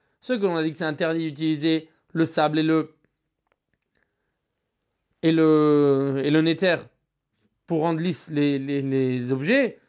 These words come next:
c'est comme l'avis de Rabbi Yehuda qui dit que quelque chose qu'il n'a pas l'intention, c'est interdit. Donc même si ce n'est pas sûr, c'est quelque chose qui n'a pas l'intention, c'est interdit. Même si on n'est pas sûr que ça va se passer, on n'a pas le droit de le faire.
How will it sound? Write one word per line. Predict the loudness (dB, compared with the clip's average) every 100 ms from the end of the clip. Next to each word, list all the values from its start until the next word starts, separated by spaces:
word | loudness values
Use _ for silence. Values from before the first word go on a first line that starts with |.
| _
c'est | -12 -4
comme | -2
l'avis | -2 -2
de | -2
Rabbi | 0
Yehuda | 2 0
qui | 0
dit | -6 -8
que |
quelque | -8 -4
chose | -2 -2
qu'il | -4
n'a | -2
pas | -2
l'intention, | -4 -8 -10 -12
c'est | -10 -8
interdit. | -4 -4 -2
Donc | -4
même | -4 -6 -6
si | -10
ce | -14 -8
n'est | -8
pas | -8 -10
sûr, | -6 -2 -2 -2 _
c'est | -18
quelque | -8 -4
chose | -4 -2
qui |
n'a | -4
pas | -4
l'intention, | -6 -6 -8 -8
c'est | -8
interdit. | -4 -2 0 0 -2 _ _ _ -2
Même | 2 2
si | 2
on |
n'est | 0
pas | 2 0
sûr | -2 -4
que |
ça | 0
va | 0
se |
passer, | 0 -2 0
on |
n'a | 0
pas | 0
le | 0
droit | 0
de |
le | -2
faire. | -2 0 0